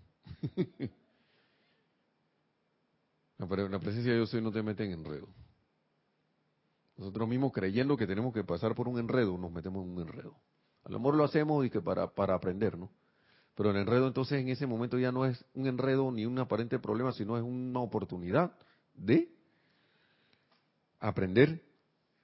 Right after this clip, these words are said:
eh, pasar una lección y seguir adelante. Bueno, con esos, con esto hemos terminado,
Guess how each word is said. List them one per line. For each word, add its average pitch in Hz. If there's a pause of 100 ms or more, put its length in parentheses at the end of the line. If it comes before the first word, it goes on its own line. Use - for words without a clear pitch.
(2000)
eh, 95 (1160)
pasar 117 (540)
una 117
lección 160 (240)
y 104
seguir 92
adelante. 76 (1700)
Bueno, 95
con 92
esos, 147 (280)
con 107
esto 143 (1080)
hemos 113
terminado, 123